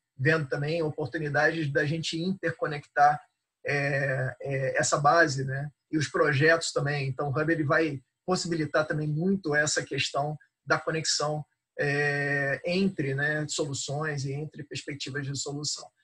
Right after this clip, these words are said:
Aí é só uma ideia de alguns desafios, né, para que a gente tenha, não é, é algo exaustivo. É,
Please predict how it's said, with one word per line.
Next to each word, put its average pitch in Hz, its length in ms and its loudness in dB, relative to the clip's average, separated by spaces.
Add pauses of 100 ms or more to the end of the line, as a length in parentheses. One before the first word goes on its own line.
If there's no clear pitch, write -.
(260)
Aí 233 100 2
é 233 40 4
só 247 160 2
uma 226 120 0
ideia 175 300 6
de 156 120 0
alguns 165 240 2
desafios, 160 640 0
né, 151 180 2
para - 180 0
que - 60 0
a 147 80 0
gente - 160 0
tenha, 180 220 4
não 180 220 0
é, 160 460 4 (340)
é 147 100 -2
algo 147 680 2
exaustivo. 190 720 0 (340)
É, 151 500 4